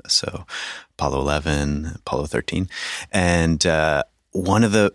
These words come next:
episodes that I would love to share with everyone is one where they explore the computer systems that went into,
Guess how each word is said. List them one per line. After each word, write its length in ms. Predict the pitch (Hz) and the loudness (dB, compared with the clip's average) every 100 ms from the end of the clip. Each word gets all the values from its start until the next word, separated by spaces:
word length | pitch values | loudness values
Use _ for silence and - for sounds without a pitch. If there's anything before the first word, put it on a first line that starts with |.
| - | 0
episodes 760 | 107 - 110 85 69 76 98 | 0 2 2 4 2 2 2
that 180 | - 82 | 2 0
I 80 | 76 | 2
would 160 | 80 82 | 0 2
love 460 | 92 90 87 90 | 2 2 2 0
to 100 | - | 0
share 340 | 92 - 73 69 | 2 2 2 0
with 140 | 69 | -2
everyone 500 | - 73 71 73 73 - | -2 -2 -4 -6 -8 -4
is 380 | 78 76 76 | -2 0 0
one 460 | 82 85 90 92 90 | 0 2 4 4 4
where 280 | 82 80 80 | 4 2 2
they 180 | 78 73 | 2 2
explore 480 | - - - 78 | 2 0 0 0
the 120 | 73 78 | 0 -4
computer 340 | 80 - 107 | -6 -4 -2
systems 480 | - - - 127 - | 0 2 2 2 2
that 200 | 107 - | 0 0
went 240 | 80 90 | 2 4
into, 640 | 92 98 92 101 95 92 | 4 2 2 2 2 2